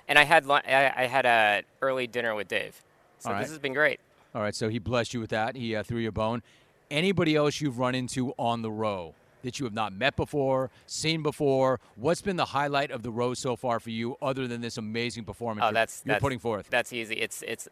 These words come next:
Speaker 1: it's Sharon right there. I've, I've only, he's only been a voice to me. I met him once when we went to the, uh, Radio Hall of Fame.
Speaker 2: For those who do not know, who is he?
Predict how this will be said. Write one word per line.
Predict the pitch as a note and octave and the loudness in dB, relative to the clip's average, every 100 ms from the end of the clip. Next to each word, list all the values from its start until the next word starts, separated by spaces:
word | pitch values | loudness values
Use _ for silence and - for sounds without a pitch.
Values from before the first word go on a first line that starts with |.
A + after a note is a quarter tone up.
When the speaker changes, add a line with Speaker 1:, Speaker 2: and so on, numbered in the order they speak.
| _ | _
Speaker 1:
it's | B2+ - | -14 -10
Sharon | - B2 A2+ G#2+ | -6 0 0 0
right | A2 C3+ | 0 0
there. | C3+ A#2 G2+ A2 | 2 0 0 -6
I've, | - A2+ G#2+ - - - - - | -2 -2 -2 -12 -20 -20 -12 0
I've | B2 A#2+ A#2 | 0 0 0
only, | C#3+ D#3+ E3 D#3+ | 2 2 0 -2
he's | B2+ C#3+ | -4 -2
only | E3 F3+ | 0 0
been | E3+ E3 | 0 -2
a | |
voice | C3+ C#3+ D3 - | 0 0 0 -2
to | E3 | -2
me. | D3+ | 4
I | C3+ | 4
met | C#3+ D#3 | 6 2
him | C#3+ | 2
once | C3+ C#3+ D3 - | 0 2 0 -6
when | C#3+ C3+ B2+ G2 _ _ _ | -4 -4 -4 -14 _ _ _
we | C3 | -8
went | B2 C3+ C3 | -2 -2 -4
to | C3+ | -4
the, | B2+ | 0
uh, | A2+ | 0
Radio | A2 A#2+ B2 | 0 0 0
Hall | A2+ A#2 | 0 -2
of | A2+ | -2
Fame. | A#2+ A#2 A#2+ | -2 -2 -2
Speaker 2:
For | C3 | 0
those | C#3+ D#3+ - | 0 0 0
who | C3+ | -4
do | B2+ | -4
not | C#3 B2+ A#2+ | -2 -2 -2
know, | A#2+ G#2 | -2 -2
who | B2 | -4
is | B2+ B2 | -4 -6
he? | G2+ | -12